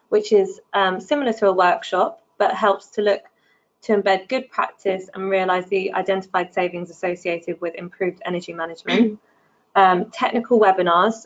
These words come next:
um, such as this one, to help learn more about energy consuming equipment and how to make savings.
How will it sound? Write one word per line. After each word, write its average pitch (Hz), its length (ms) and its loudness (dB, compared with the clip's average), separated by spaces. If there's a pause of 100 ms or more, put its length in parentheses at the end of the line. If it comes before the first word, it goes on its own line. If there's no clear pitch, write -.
um, 180 160 0
such - 280 -8
as 185 100 -8
this 185 260 -10
one, 220 220 0
to 208 100 -14
help 185 220 2
learn 190 220 2
more 180 320 0 (260)
about 180 300 2
energy 202 260 0
consuming 185 500 -6
equipment 233 540 -4
and 214 100 -4
how 190 160 -2
to 190 140 -8
make 175 160 -4
savings. 202 760 -2